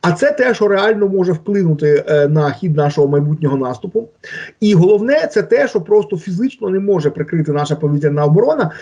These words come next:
ну, просто тому, що в нас велика територія країни, а засобів П П О небагато. Ні для,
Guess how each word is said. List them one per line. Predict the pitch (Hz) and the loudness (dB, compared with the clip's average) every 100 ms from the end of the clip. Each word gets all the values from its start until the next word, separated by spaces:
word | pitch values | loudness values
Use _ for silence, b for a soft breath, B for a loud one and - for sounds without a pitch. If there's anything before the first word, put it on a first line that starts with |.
| B - | B -2
ну, | 165 | 2
просто | 233 233 | 2 2
тому, | 208 220 269 | -2 -4 -2
що | 214 | -2
в | 202 | -2
нас | 202 | 0
велика | 160 185 208 175 | 2 2 2 0
територія | 156 170 165 170 165 160 | 0 -2 0 0 0 -2
країни, | 180 208 285 269 185 | -2 -2 0 0 0
а | - 160 165 156 151 | 0 0 2 2 2
засобів | 139 190 170 180 170 | 2 0 0 0 0
П | 175 | 0
П | 202 | 2
О | 233 247 | 2 2
небагато. | 214 180 165 143 113 117 B B | 2 2 2 0 -2 -8 B B
Ні | 160 180 | 0 2
для, | 175 | 2